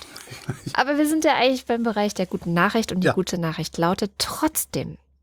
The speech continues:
Speaker 2: haben die Sozialdemokraten in Rumänien als stärkste Partei die Wahl gewonnen. Was noch offen ist, ist die Frage, wer jetzt Präsident wird. Also da hatte der Kandidat der Sozialdemokraten,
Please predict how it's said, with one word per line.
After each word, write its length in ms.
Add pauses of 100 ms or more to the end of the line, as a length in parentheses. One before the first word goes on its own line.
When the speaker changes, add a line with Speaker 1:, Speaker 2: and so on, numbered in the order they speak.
(100)
Speaker 2:
haben 300
die 120
Sozialdemokraten 1300
in 160
Rumänien 680
als 180
stärkste 400
Partei 340
die 160
Wahl 220
gewonnen. 460 (1000)
Was 200
noch 140
offen 300
ist, 160
ist 160
die 80
Frage, 340
wer 80
jetzt 200
Präsident 600
wird. 160
Also 240
da 180
hatte 220
der 140
Kandidat 580
der 100
Sozialdemokraten, 1200